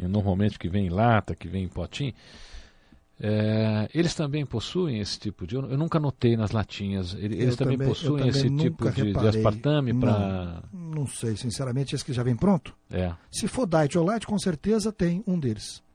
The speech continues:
Speaker 2: Entendeu? Com certeza tem, porque eles não fazem nada. E foi um produto que foi aprovado pelo F D A na marra, quando o Reagan demitiu, o Ronald Reagan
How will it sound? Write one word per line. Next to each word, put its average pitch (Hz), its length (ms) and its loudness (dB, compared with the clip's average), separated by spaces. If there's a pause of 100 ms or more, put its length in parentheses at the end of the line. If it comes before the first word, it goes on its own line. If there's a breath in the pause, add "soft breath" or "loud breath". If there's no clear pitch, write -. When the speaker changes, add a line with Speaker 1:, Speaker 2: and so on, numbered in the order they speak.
(160)
Speaker 2:
Entendeu? 131 200 -6
Com 151 140 -4
certeza 139 480 -4
tem, 160 160 -2
porque 156 180 -6
eles 160 100 -2
não 185 120 0
fazem 147 320 -2
nada. 156 320 -2 (600 loud breath)
E 170 120 2
foi 214 260 2
um 202 80 6
produto 185 480 0
que 160 140 -6
foi 170 400 0
aprovado 143 680 -2
pelo 143 220 2
F 143 180 2
D 139 200 2
A 151 40 0
na 151 120 0
marra, 135 460 2 (540 loud breath)
quando 165 460 6
o 151 100 6
Reagan 135 580 4
demitiu, 180 840 6 (600)
o - 60 -16
Ronald 139 460 4
Reagan 147 340 6